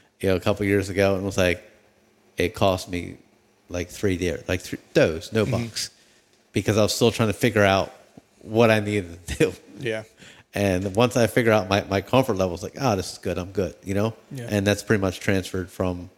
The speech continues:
Speaker 1: tethered now to Latitude is not much has really changed,
Speaker 2: Mm-hmm.
Speaker 1: uh, tether-wise and, and bridge-wise. You know,
Speaker 2: Right.
Speaker 1: it's like, I know where I need to be,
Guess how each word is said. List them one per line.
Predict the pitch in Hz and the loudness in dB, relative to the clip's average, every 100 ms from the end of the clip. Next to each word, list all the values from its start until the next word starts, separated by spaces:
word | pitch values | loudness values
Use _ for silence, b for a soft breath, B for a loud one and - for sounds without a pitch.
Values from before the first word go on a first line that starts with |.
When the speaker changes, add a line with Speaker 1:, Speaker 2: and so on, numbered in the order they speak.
| _ _ _ _ - | _ _ _ _ -6
Speaker 1:
tethered | 107 95 90 92 | -2 0 0 0
now | 92 | 0
to | 82 | -2
Latitude | 82 98 98 - 87 87 | -2 0 0 -2 -8 -6
is | 90 - b b b b b _ _ _ _ _ _ _ - | -6 -8 b b b b b _ _ _ _ _ _ _ -2
not | 101 104 | 0 0
much | 117 113 | -2 -2
has | 98 98 | -4 0
really | 98 | 0
changed, | 87 - 101 92 85 - - - _ _ - | 0 -2 -2 -4 -8 -14 -14 -18 _ _ -12
Speaker 2:
Mm-hmm. | 127 117 107 | -10 -8 -4
Speaker 1:
uh, | 92 87 80 65 _ _ _ _ _ _ _ - | -2 -2 -4 -10 _ _ _ _ _ _ _ -4
tether-wise | 127 101 92 92 90 90 85 - | 0 0 0 0 0 -2 -6 -10
and, | 90 90 - | -8 -8 -8
and | - 95 90 | -8 -6 0
bridge-wise. | 95 - - - - - - | 0 -2 -14 -16 -14 -12 -4
You | 95 | -2
know, | |
Speaker 2:
Right. | 90 | -2
Speaker 1:
it's | 82 | 0
like, | 104 95 - B B | 0 0 -2 B B
I | - 107 | -2 2
know | 107 104 | 4 4
where | 95 98 95 - - | 6 6 4 0 0
I | 104 | 0
need | 95 98 98 | 2 -2 -2
to | |
be, | 90 90 87 | -2 -2 -2